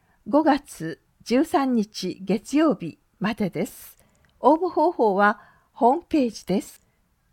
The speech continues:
詳しいことは、県人事委員会事務局、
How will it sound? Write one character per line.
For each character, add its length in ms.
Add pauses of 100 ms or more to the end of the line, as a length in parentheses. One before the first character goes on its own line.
詳 140
し 120
い 100
こ 100
と 140
は、 240 (260)
県 320 (160)
人 240
事 80
委 60
員 260
会 360
事 160
務 160
局、 500